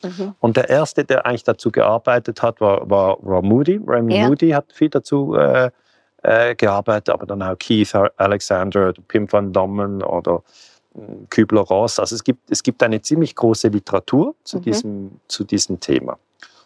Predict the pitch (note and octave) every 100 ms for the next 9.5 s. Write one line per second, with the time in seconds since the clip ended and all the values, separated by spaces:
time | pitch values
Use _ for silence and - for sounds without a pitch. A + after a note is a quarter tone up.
0 | _ D#4+ D4 D#3+ C#3+ F3+ - B2 - -
1 | G#2 G2 A2 A2 F#2+ - G2+ F#2+ F#2 A2
2 | D3 C#3+ F#3+ - B2 F#2 C2 - - -
3 | F3+ G3+ B3 - B2+ D#3+ F3 D#3+ B2 F2
4 | F#2 F2 D2+ - A#2 A#2 - B2+ A#2 -
5 | G#2 C3+ C3+ D3 D#3 D#3 D3+ D3+ - D3+
6 | D3 D#3+ G#3+ F#3+ F#3+ F3+ E3+ A2+ G#2+ A2
7 | A#2 - C3 A#2 B2 A2+ A#2 A2+ - A2+
8 | - G#3 A#3 A2 G#2 A2+ C#3 F#3+ - G3
9 | _ _ F#3+ F#3